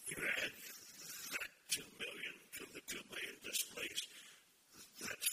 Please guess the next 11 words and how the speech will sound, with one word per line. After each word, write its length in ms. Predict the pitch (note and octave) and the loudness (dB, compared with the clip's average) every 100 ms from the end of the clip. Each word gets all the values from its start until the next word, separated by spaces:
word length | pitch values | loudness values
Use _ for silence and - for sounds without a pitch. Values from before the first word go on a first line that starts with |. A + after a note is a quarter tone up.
| - | 4
four 160 | - | -4
million, 440 | - - - - - - - | -8 -8 -8 -12 -14 -18 -14
which 220 | - - | -2 0
is 240 | - - - | 2 0 -2
one-sixth 640 | - - - - - - - | 2 6 6 4 0 0 0
of 80 | - | -6
the 160 | - | -6
Iraqi 520 | - - - - - - - | -6 -8 -12 -10 -12 -10 -12
population. 720 | - - - - - - - - - - - - - _ - - | -10 -10 -6 -4 -4 -6 -14 -20 -20 -20 -18 -18 -20 _ -16 -12
In 100 | - | -10
American 540 | - - - - - | -8 -4 -4 -4 -8